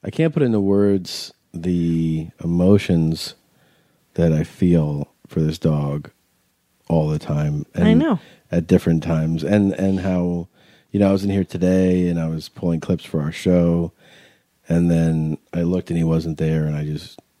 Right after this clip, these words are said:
Speaker 1: you know, I go check, I look all up, "Where is he?" And I see him, he's in his bed. And I, "Oh, okay." I just check on him. Sometimes I just sit and I think about him. And I told you, you know, sometimes I just cry thinking about him.
Speaker 2: Oh, my God.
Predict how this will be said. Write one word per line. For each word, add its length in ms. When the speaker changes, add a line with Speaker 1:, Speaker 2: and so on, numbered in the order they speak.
Speaker 1:
you 100
know, 60
I 80
go 140
check, 240
I 140
look 260
all 200
up, 80
"Where 120
is 100
he?" 80
And 80
I 40
see 200
him, 120
he's 140
in 80
his 140
bed. 340
And 80
I, 260
"Oh, 220
okay." 320
I 120
just 260
check 260
on 160
him. 260
Sometimes 440
I 60
just 220
sit 140
and 100
I 80
think 220
about 300
him. 400
And 120
I 80
told 260
you, 80
you 80
know, 100
sometimes 380
I 80
just 200
cry 340
thinking 340
about 280
him. 180
Speaker 2:
Oh, 120
my 200
God. 300